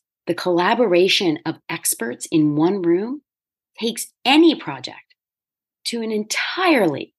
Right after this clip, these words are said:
new level of custom. And I have yet to have a client say, "No, I'm not looking for that. No, I'm good. I, I'm good with semi-custom.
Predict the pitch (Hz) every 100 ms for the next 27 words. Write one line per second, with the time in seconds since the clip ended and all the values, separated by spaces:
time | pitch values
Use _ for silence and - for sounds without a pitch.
0 | _ - 208 233 196 208 226 156 - -
1 | _ _ _ _ _ _ _ _ 190 170
2 | - - 302 - - - _ _ _ _
3 | _ - 214 214 202 190 185 196 302 -
4 | 202 196 180 - 226 190 180 170 165 -
5 | - - _ 175 170 165 160 160 165 170
6 | 160 - 135 123 120 131 110 - 190 196
7 | 208 175 147 113 - _ - 226 - 220
8 | 226 190 170 - - - 147 117 - 117
9 | - -